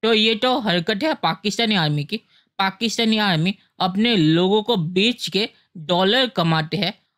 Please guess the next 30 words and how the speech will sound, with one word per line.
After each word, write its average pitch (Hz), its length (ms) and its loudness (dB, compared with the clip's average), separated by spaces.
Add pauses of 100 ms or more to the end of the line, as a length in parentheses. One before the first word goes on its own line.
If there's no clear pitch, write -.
और 214 180 2
ऐसी 190 380 -2
हरकतें 202 420 0
करने 196 340 2
के 220 80 0
बाद 202 200 0 (340)
उन्हें 214 380 2
भारतीय 170 400 -2
आर्मी 170 440 0
जैसी 175 240 -2
इज्जत 175 580 -2
चाहिए। - 360 -8 (720)
तो 202 200 0
बाजवा 170 520 0
को 190 120 -4
अगर 202 160 0
भारतीय 170 460 -4
आर्मी 170 380 0
जैसी 185 260 -2 (120)
इज्जत 170 380 -2
चाहिए 170 340 -2 (340)
तो 196 60 -2
पहले 185 440 -2
भारतीय 165 500 -2
आर्मी 151 320 0
जैसी 196 200 -4
हरकतें 156 520 -4
करना 156 320 -4
शुरू 165 280 -4
करे। 147 280 -6